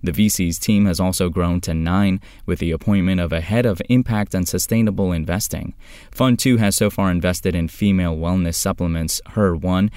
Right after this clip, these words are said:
and V L Y, a company using peas to provide a plant-based milk alternative filled with protein. It's also invested in Barkin and the New Company. In total, Five Seasons Ventures has backed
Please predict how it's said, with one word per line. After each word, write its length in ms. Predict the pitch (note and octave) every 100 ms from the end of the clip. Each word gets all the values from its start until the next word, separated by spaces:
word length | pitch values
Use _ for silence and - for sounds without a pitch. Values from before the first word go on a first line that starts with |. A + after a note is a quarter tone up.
| - -
and 240 | G#2+ G#2 F#2
V 280 | E2+ G#2
L 160 | F2+ E2
Y, 400 | F2+ G#2 D#2 D2+
a 160 | D#2+ F#2
company 380 | G#2 G2 F#2+ F#2
using 400 | F2+ E2+ E2+ D2+
peas 440 | E3 D#3 G2+ G#2
to 100 | -
provide 360 | G#2 G2 G2+ G2
a 60 |
plant-based 720 | F2+ B2+ C#3 - G#2 G#2 G#2+ G#2
milk 340 | A2+ F#3 -
alternative 640 | C#2+ D#2+ - D#2+ D#2 F2+
filled 360 | - F#2+ F2+ F2+
with 220 | F2 -
protein. 520 | - E2 - D2+ - - - - -
It's 140 | -
also 280 | B2+ F#3 B2
invested 560 | F#2 G2+ G2+ - G#2 F#2
in 260 | F#2 E2+
Barkin 440 | D#2 A2 B2 B2+ B2+ - -
and 240 | G#2 G#2+ G#2+
the 80 | G#2+
New 320 | G2 G#2+ F2
Company. 500 | E2 C#2+ - - - - -
In 160 | C3 C3
total, 320 | - F2 E2
Five 340 | - G#2 G2
Seasons 380 | - G#2 G2 F2+
Ventures 380 | F#2+ F2+ G2 G2
has 180 | F2 E2
backed 320 | F#2 F2+ -